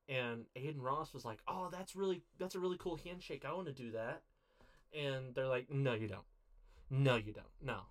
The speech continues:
no, you don't, you don't need to do that." And he was like, "No, please let me." So they dapped him up, but they didn't do the blood part. And Aiden Ross was like, "No, I want just, I want what he got.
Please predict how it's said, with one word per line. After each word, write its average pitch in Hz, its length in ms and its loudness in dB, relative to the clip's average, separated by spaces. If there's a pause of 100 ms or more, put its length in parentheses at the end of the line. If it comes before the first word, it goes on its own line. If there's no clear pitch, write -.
(300)
no, 117 140 -4
you 113 140 -4
don't, 123 200 -2
you 127 100 -6
don't 120 140 -6
need 117 120 -8
to 107 60 -8
do 90 160 -10
that." - 840 -14
And 120 300 2
he 139 100 -4
was 156 80 -2
like, 175 140 -2
"No, 220 200 0
please 226 340 -4
let 202 160 2
me." 131 200 -8 (240)
So 127 380 -2 (160)
they 135 160 -2
dapped 180 320 0
him 135 140 -2
up, 151 240 -2
but 139 120 -8
they 120 80 -4
didn't 123 320 -6
do 123 120 -4
the 110 100 -6
blood 117 360 0
part. 175 320 0 (720)
And 117 540 -2 (460)
Aiden 135 200 -2
Ross 131 240 0
was 139 100 -8
like, 135 140 -4
"No, 202 180 2
I 233 120 6
want 226 280 2
just, 226 260 -8
I 202 80 4
want 240 200 0
what 233 140 2
he 254 160 -6
got. 165 300 2